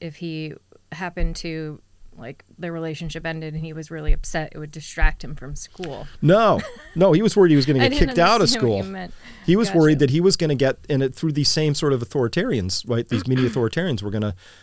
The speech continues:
Speaker 2: gleefully, happily, thoughtlessly, without a second thought,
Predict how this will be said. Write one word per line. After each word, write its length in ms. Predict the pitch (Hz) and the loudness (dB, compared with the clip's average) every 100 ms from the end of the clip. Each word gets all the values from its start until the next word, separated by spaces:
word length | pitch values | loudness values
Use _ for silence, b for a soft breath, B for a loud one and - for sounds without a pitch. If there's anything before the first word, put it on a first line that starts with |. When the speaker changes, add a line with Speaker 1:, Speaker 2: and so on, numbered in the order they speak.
| b b _ _ | b b _ _
Speaker 2:
gleefully, 600 | - 139 202 208 247 240 | 0 2 4 2 -4 -4
happily, 680 | 185 151 143 151 143 139 135 b b _ | -4 -2 -2 -2 -2 -2 -4 b b _
thoughtlessly, 840 | - 165 185 - 104 - - - - _ _ _ - | -4 -2 -2 -4 -4 -4 -8 -14 -18 _ _ _ -6
without 200 | 113 120 | -2 0
a 40 | |
second 280 | - 123 113 | -2 -4 -4
thought, 220 | 120 98 | -2 -2